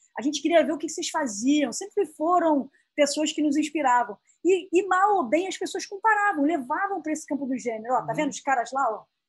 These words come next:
Speaker 1: A gente já sabe que eles vão entrar e vão ganhar. Elas, hum, não sei, vão chegar na final. Isso era muito ruim, ninguém ganhava nada com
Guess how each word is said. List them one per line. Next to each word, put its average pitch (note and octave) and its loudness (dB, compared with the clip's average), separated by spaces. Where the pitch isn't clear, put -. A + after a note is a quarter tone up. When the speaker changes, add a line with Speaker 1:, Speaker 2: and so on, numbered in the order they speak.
Speaker 1:
A A3+ -12
gente A3 -8
já D4 0
sabe D4 -2
que G4+ 0
eles F4 -2
vão D#4+ -2
entrar D#4 -2
e - -4
vão F4 -2
ganhar. D#4+ -2
Elas, C4+ -2
hum, E4+ -6
não D#4+ -4
sei, B3+ 0
vão B3+ -6
chegar C4+ -6
na C4+ -2
final. B3 -4
Isso A4 2
era G#4+ 0
muito G#4+ 0
ruim, F#4+ 0
ninguém F4+ 0
ganhava D#4 2
nada B3+ 0
com A3 -12